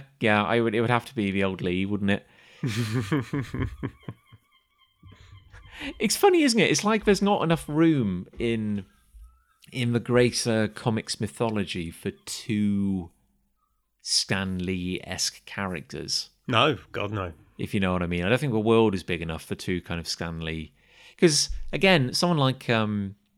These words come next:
Speaker 1: Jack Kirby or, you know, Steve Ditko, maybe, like, both, both, um, enormously influential,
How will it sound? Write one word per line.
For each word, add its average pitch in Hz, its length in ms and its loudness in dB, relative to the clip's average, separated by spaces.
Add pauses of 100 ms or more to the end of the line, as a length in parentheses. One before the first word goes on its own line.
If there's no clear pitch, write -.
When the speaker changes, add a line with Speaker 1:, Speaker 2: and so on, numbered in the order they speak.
(260)
Speaker 1:
Jack - 240 0
Kirby 113 600 0 (800)
or, 90 640 -2
you 135 80 -4
know, 110 100 0
Steve 104 280 0
Ditko, 117 500 -2
maybe, 110 240 -4
like, - 160 -6
both, 131 340 0 (100)
both, 139 380 0
um, 107 300 0
enormously 135 1040 -2 (160)
influential, 92 840 -4